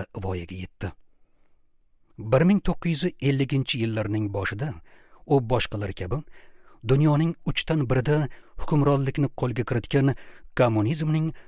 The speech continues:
qanday qudratga ega ekanligini tushungandi. U xuddi biz kabi kommunistik mamlakatlar lageri g'arb uchun, ayniqsa hech qanday moliyaviy ko'maksiz ish olib boradigan yakka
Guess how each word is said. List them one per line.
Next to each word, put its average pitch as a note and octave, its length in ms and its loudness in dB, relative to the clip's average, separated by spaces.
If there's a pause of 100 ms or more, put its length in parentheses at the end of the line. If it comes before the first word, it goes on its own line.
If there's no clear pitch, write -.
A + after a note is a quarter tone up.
(160)
qanday D3 380 0 (100)
qudratga B2 500 -2 (140)
ega A#2+ 240 -2
ekanligini F#2+ 680 -6
tushungandi. F#2 600 -6 (1160)
U C3+ 100 0
xuddi A#2 400 0
biz G#2+ 200 -2
kabi G#2 240 -4 (540)
kommunistik B2 500 2
mamlakatlar D#3 560 -2 (420)
lageri G#2+ 460 0 (300)
g'arb A2 360 -2
uchun, - 260 -2 (640)
ayniqsa A#2 420 0 (460)
hech D#3+ 220 2
qanday D#3 360 0 (400)
moliyaviy C#3 580 4
ko'maksiz D#3+ 560 -2
ish - 220 0
olib B2+ 260 0
boradigan A2 460 -2 (360)
yakka A#2+ 480 0